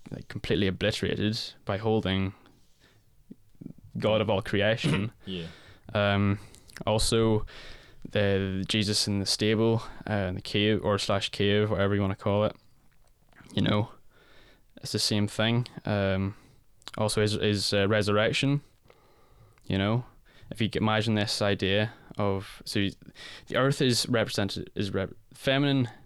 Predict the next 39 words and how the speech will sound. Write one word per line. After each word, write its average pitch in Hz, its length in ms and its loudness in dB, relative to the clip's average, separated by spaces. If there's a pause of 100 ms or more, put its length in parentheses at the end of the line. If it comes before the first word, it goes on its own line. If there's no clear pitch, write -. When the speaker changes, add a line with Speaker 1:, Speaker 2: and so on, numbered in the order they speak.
(280)
Speaker 1:
and 117 140 0
the - 60 0
earth, 95 220 0
they're, 98 180 2
the - 560 -12
f-, - 240 -8
the - 100 2
earth 165 220 2
is 131 140 2
a 123 40 2
feminine, 107 640 2 (720)
re-, - 140 -10
I - 200 -18
can't, - 400 -16
can't - 160 -14
speak, - 340 -8 (320)
represents 120 420 0
femininity, 92 600 0
okay? 98 220 0 (560)
Speaker 2:
Mother 98 220 -4
Nature. - 440 -10 (140)
Speaker 1:
Yeah, - 160 0
so 101 460 2 (120)
if - 280 -6
you - 120 -10
imagine 127 320 2
this 107 240 2
idea 98 380 2
of 98 100 -4
this, 98 300 -6
he's 101 160 0
in 120 220 2
the 113 140 2
earth, 95 440 -2 (800)
and 101 260 0
that 110 400 0
is 101 200 0
able 101 240 2
to 92 380 -2